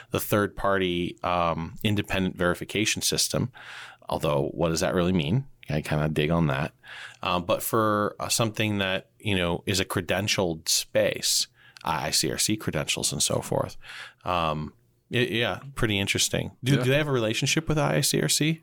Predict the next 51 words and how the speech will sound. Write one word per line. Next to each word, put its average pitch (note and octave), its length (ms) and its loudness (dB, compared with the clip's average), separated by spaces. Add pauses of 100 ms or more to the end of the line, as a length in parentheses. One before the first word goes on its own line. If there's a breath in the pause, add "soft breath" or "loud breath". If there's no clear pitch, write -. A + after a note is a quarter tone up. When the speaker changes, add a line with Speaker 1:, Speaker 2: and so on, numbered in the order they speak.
(100)
Speaker 2:
Yeah. F3+ 180 4 (580)
Speaker 1:
Yeah, C3 200 2 (180)
that's - 140 -2
great. - 280 0 (500 loud breath)
Uh, B2 200 2
and A#2 260 0
now G2 280 2
I G2 180 -2
C G2 240 2
R, G2 160 4
I G2 80 2
guess, G#2+ 300 0
they, F#2 420 0
they, F2+ 260 2
uh, F2+ 120 2
merged. F#2+ 540 2 (320 loud breath)
Speaker 2:
Oh, D3 100 4
really? C3+ 320 2
Speaker 1:
Yeah, G#2+ 480 0
I E2 80 -6
heard F#2+ 200 2
about F#2+ 260 2
two G#2+ 140 0
months G2+ 260 2
ago G2 220 4
they F#2 100 2
merged. F#2 520 0 (720 soft breath)
Speaker 2:
I A2 40 0
Speaker 1:
It - 20 4
Speaker 2:
gotta G#2 120 4
Speaker 1:
was G#2 100 4
Speaker 2:
get G2+ 60 4
Speaker 1:
a G2 40 2
Speaker 2:
in- F#2+ 40 0
Speaker 1:
joke, G2+ 440 2
but G2 160 2
it, - 200 0 (200)
but F#2 180 2 (220)
I - 60 -4
thought A#2 240 2
it G2+ 60 0
was F#2+ 120 -6
a F2 40 -10
joke, G#2 280 2
but F#2 100 0
it G2 60 0
wasn't. G2+ 400 0 (220)
I - 20 2
was F#2 140 0
like, E2+ 160 -2
"Wow, - 380 0